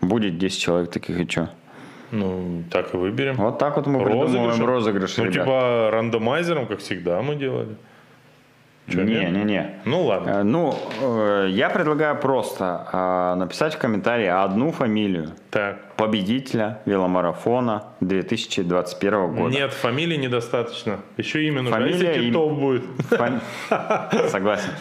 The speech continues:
Speaker 2: Четыреста.
Speaker 1: Надо написать фамилия, имя, дата
Speaker 2: Я Иван-,
Speaker 1: рождения.
Speaker 2: я Ивановых там видел только
Speaker 1: <laughs>
Speaker 2: чуть-,
Speaker 1: Фамилия,
Speaker 2: штук
Speaker 1: имя,
Speaker 2: пять.
Speaker 1: год рождения. Можно все взять из
Speaker 2: Да не,
Speaker 1: протокола.
Speaker 2: фамилии, конечно, тоже будет достаточно, но если к-, кто-то из братьев Титовых,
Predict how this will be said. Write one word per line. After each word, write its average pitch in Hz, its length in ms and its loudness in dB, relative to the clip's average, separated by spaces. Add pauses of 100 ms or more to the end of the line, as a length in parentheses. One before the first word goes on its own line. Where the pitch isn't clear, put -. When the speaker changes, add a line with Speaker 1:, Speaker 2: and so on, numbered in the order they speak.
(120)
Speaker 2:
Четыреста. 156 520 0
Speaker 1:
Надо 170 280 4
написать 127 480 0
фамилия, 151 640 2
имя, 160 180 2
дата 143 200 2
Speaker 2:
Я 139 80 2
Иван-, 131 120 4
Speaker 1:
рождения. 120 420 2
Speaker 2:
я 147 140 2
Ивановых 170 600 4
там 139 160 2
видел 151 320 0
только 147 220 0
Speaker 1:
<laughs> - 20 -2
Speaker 2:
чуть-, - 80 -10
Speaker 1:
Фамилия, 185 540 4
Speaker 2:
штук 175 120 2
Speaker 1:
имя, 208 180 2
Speaker 2:
пять. 139 60 0
Speaker 1:
год 175 240 6
рождения. 139 600 0
Можно 139 540 2
все 139 180 0
взять 131 420 0
из 113 120 -4
Speaker 2:
Да - 20 -18
не, - 40 -10
Speaker 1:
протокола. 110 680 0
Speaker 2:
фамилии, 156 460 -2
конечно, 147 300 -4
тоже 151 180 0
будет 127 220 -2
достаточно, 156 540 -2
но 131 120 0
если 165 300 -2 (260)
к-, 151 180 0
кто-то - 380 0
из 151 120 0
братьев 165 460 0
Титовых, 160 480 0